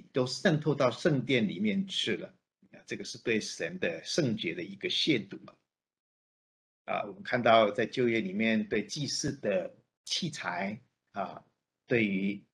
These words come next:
祭祀的衣着，对于各种献祭的礼，神是一个很有秩序的神，他讲得清清楚楚的哈。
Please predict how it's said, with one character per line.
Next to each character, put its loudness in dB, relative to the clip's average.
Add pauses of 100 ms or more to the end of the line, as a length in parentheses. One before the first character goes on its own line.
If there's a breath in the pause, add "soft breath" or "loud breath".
(120)
祭 -4
祀 -6
的 -2
衣 -6
着， -6 (340)
对 2
于 -4 (380)
各 6
种 -2
献 4
祭 -2
的 0
礼， -12 (440)
神 0
是 -2
一 2
个 -6
很 -4
有 0
秩 0
序 0
的 2
神， -6
他 -2
讲 -2
得 -10
清 2
清 4
楚 -6
楚 -10
的 -10
哈。 -8